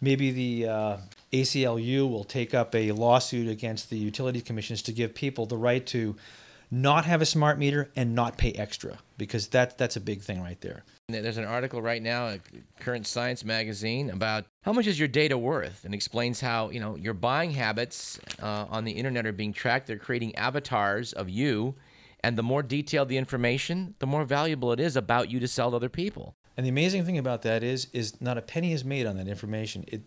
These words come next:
Speaker 1: it is the manufacturer of something intangible. It's a virtual nothing. It's not a shirt. It's not a pencil. It's not a car. It's not a tool. Nothing is made with this information. And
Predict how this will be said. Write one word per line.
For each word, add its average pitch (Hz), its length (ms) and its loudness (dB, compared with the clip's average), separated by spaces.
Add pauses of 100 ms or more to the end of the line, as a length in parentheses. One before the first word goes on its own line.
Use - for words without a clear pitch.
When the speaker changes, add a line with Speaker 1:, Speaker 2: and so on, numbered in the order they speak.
Speaker 1:
it 139 100 2
is 127 240 0
the 127 80 -2
manufacturer 143 840 0
of 120 200 -2
something 147 460 0
intangible. 143 720 0
It's 123 120 -4
a 117 60 0
virtual 135 540 -2
nothing. 113 560 -2 (440)
It's 127 160 -2
not 127 220 2
a - 20 0
shirt. 170 500 0 (260)
It's - 180 -2
not 123 120 2
a 110 40 -2
pencil. 160 640 0
It's - 180 -6
not 117 140 -2
a - 40 -8
car. 156 580 4
It's 120 220 -6
not 120 320 2
a 110 80 -2
tool. 156 600 2 (240)
Nothing 202 360 4
is 147 140 2
made 139 320 4
with 120 260 -2
this 123 260 0
information. 120 840 -2
And 113 280 -4